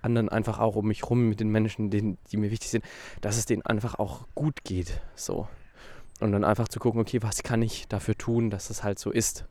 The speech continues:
Und wenn es halt wirklich Zuhören ist,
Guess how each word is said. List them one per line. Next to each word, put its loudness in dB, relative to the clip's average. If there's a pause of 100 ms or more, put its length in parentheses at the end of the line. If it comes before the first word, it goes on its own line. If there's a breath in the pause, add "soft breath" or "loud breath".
(840 loud breath)
Und 0
wenn 6
es 2
halt 4
wirklich -2 (160)
Zuhören 6
ist, 0